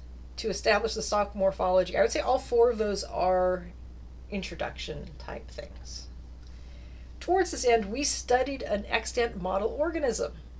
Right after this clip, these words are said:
Okay, we studied something. That sounds like, um, methods. "We grew cultures in flat glass microslide chambers. We use solid state voltammetric microelectrodes." Methods. So now they've got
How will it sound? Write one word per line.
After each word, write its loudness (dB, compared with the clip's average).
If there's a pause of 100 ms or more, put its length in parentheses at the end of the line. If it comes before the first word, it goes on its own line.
(580)
Okay, -2
we -8
studied 2 (220)
something. -6
That -4
sounds -4
like, -4 (640)
um, -8 (420)
methods. -4 (640)
"We 0
grew -6
cultures 0
in -2
flat 2
glass 4
microslide 2 (140)
chambers. -2
We 0
use 0
solid 4
state -4
voltammetric 0
microelectrodes." 2 (540)
Methods. -10 (300)
So -10
now -4
they've -6
got -6